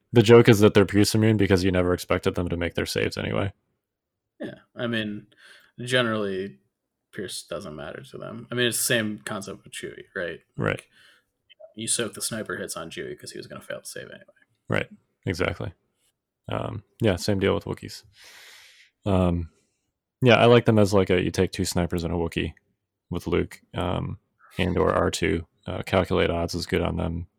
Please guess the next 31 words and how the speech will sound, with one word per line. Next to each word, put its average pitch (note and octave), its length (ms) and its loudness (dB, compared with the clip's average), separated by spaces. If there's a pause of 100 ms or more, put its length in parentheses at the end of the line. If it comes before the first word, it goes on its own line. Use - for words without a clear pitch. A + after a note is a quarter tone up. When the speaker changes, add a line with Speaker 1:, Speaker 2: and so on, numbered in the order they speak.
Speaker 1:
My F2+ 200 2
Ally E2+ 340 -2
is F2 180 -6
good F2 120 -4
on E2+ 160 -6
them. E2+ 240 -6 (960)
Um, F2 440 -8 (1700)
they're, F2+ 340 0
they're F#2 140 0
decent F2 460 -2
defensively F2+ 580 -2
against, F2 400 -6
uh, G2 280 -4 (1800)
uh, - 220 -6 (160)
you G2+ 100 -6
know, G2 100 -4
if F#2 100 -10
someone F2 220 0
rushes E2+ 360 -4
in E2+ 100 -4
with E2+ 100 -10
Tauntauns E2+ 440 -4
or, - 280 -10
or - 60 -8
a - 40 -10
Force - 300 -8
user F#2 220 -10
or - 40 -8
something. - 380 -8 (100)
So, - 240 -6 (960)
um, E2 320 -6